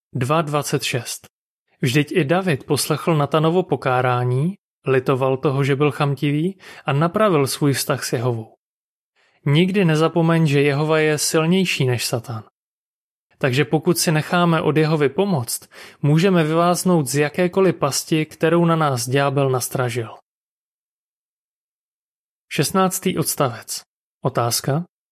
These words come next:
Co nám pomůže vyhnout se satanovým pastem? Samozřejmě, že je lepší se satanovým pastem vyhnout, než se do nich chytit a pak se z nich dostávat ven.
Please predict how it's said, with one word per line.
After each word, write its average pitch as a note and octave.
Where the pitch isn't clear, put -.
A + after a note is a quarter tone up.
Co -
nám A3+
pomůže D#3+
vyhnout C#3
se D3+
satanovým C3
pastem? A#2
Samozřejmě, D3+
že F3
je G3
lepší D3
se -
satanovým F3
pastem F3
vyhnout, C#3+
než C3
se C#3+
do C3+
nich C#3+
chytit D#3
a D3
pak D#3+
se -
z D#3+
nich E3+
dostávat D3+
ven. A#2+